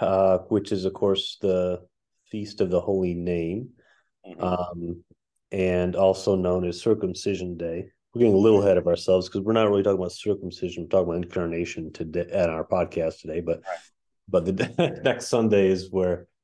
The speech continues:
Speaker 1: uh, the reading of Jesus' circumcision.
Speaker 2: Right.
Speaker 1: Um, and so, uh, I actually wrote the sermon already. This is the first time in my ordained ministry.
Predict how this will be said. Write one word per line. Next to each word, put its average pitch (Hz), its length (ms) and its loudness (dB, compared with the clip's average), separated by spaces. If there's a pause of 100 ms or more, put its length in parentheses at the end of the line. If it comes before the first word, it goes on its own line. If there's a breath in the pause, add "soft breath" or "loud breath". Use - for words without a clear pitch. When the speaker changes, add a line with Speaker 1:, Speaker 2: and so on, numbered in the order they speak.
(560)
Speaker 1:
uh, 101 400 4
the 98 140 2
reading 101 360 2
of 90 100 -4
Jesus' 87 640 -8 (100)
circumcision. 85 760 -4 (680)
Speaker 2:
Right. 87 260 -4 (180)
Speaker 1:
Um, 98 400 4
and 92 140 -2
so, 101 580 4 (380)
uh, 90 400 0
I 95 160 -2
actually 107 340 0
wrote 92 260 0
the 90 100 -6
sermon 95 400 -4
already. 78 420 -10
This 190 180 -4
is - 60 -14
the 120 80 -2
first 98 340 0
time 95 360 0
in 87 120 0
my 87 200 2
ordained 82 500 -2
ministry. 82 720 -8